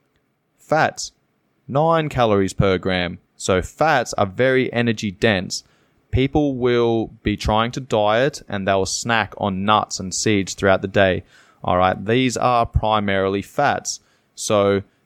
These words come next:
if you have a handful of nuts in between meals, you might be adding an extra, you know, three, four hundred calories every time you have a handful of nuts that you're not even considering, right? So simply cutting out or reducing your fat levels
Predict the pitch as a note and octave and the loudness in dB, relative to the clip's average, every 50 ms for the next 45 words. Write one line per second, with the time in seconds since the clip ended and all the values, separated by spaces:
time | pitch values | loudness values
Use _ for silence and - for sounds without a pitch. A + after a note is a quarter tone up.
0 | _ _ _ - A#2+ - - B2+ C3 C#3 C#3+ C3+ B2 A2+ B2+ B2 B2+ B2+ - - | _ _ _ -10 -8 -4 0 0 2 2 2 2 2 2 2 0 0 0 -2 0
1 | B2+ A#2+ A2 F#2+ F#2+ G#2 A2+ C3 D#3+ - - - - - - - A2+ A2 G#2+ G#2+ | 0 2 2 0 0 0 2 2 2 0 -2 -6 -8 -8 -6 -4 -4 -2 -2 -2
2 | - - A2 G#2+ G#2 G2 G2 G#2 A2 A#2+ C3+ D#3+ F3+ F#3 F3 - _ _ _ _ | -2 -2 -2 -2 -2 -2 -2 0 0 2 2 2 0 -2 -4 -8 _ _ _ _
3 | _ _ _ - - C#3 D#3+ F3 F3 E3+ D#3 C3+ A2+ - - B2+ D3+ D#3+ C3+ A2+ | _ _ _ -8 -6 -2 0 2 0 2 2 0 0 0 2 2 2 4 2 2
4 | G#2 G#2 A2+ A#2+ - _ _ _ _ - - G#2+ A2 A2+ B2 B2 - - - B2+ | 2 0 -4 -6 -10 _ _ _ _ -8 -6 -4 0 0 0 0 -2 -4 -2 0
5 | A#2+ A2 A2 G#2+ G#2+ - - G#2+ G#2+ G#2 G#2 G#2 G#2+ G#2+ - - - A#2+ A#2 A#2+ | 2 4 4 2 2 0 -4 -4 -2 0 2 2 0 -2 -4 -6 -2 0 2 2
6 | A#2+ A#2 A2+ - - - A#2+ A#2+ A#2+ A2+ - - A2 A#2 A#2 G#2+ G#2 - - - | 2 0 0 -2 -2 0 2 4 4 4 2 2 0 0 0 -2 -6 -4 -2 0
7 | A#2+ B2+ B2+ G#2+ F#2 F2+ F2+ F#2 F#2 - - _ _ _ _ _ - - A2+ A2+ | 2 2 4 4 2 2 0 -2 -4 -8 -12 _ _ _ _ _ -2 0 0 0
8 | B2+ B2 - C3 B2 A#2+ A#2 G#2+ A2 A2+ G#2 G2+ E2+ G#2 G#2+ A2 A2+ G#2+ G#2+ G#2+ | -2 -2 -2 -2 0 0 0 2 2 2 2 2 0 0 -2 -2 -2 -2 -4 -4
9 | F#2+ F2+ F2 G#2+ A2+ A2+ G2+ - - - F#2+ G2+ G2+ G2 G2 G#2 A2 A2+ A#2 A#2+ | -4 -4 -2 0 0 0 0 -2 -4 -6 -4 -4 -4 -4 -6 -4 -4 0 0 2
10 | A#2+ - - A2 A2 F#2+ G#2+ G2+ - G2+ F#2+ - - - A#2 G#2+ G#2 G2 F#2 F#2 | 2 2 0 0 0 0 -2 -4 -6 -6 -6 -4 -2 -2 0 2 2 0 0 -2
11 | F#2 G2+ _ _ _ _ _ _ _ - - F#2 F#2 G2 G2+ - - - G#2 G2 | -6 -10 _ _ _ _ _ _ _ -6 -2 0 2 2 2 0 0 0 2 2
12 | F#2+ F#2+ - - - D3 D3+ D3 C#3+ B2+ - - C3+ A#2+ B2+ B2 A#2+ A2+ A2 G2+ | 2 0 -2 -2 -4 -4 -2 0 0 2 2 2 2 2 0 2 2 2 2 0
13 | - _ _ _ _ - - F#2+ F#2+ G2 G2 G2+ G#2 F#2+ - B2 C3+ C3 - C3+ | -2 _ _ _ _ -4 -2 0 0 0 0 -2 -4 0 0 2 2 2 0 -4
14 | A#2+ A2+ A2 G2+ F#2+ - - - A#2 C#3+ - - A#2+ A2 G2+ F2+ G2+ G2+ G2+ G#2+ | -4 0 0 0 0 0 0 0 2 2 2 2 2 2 2 2 4 4 4 4
15 | B2 B2+ - | 2 0 -2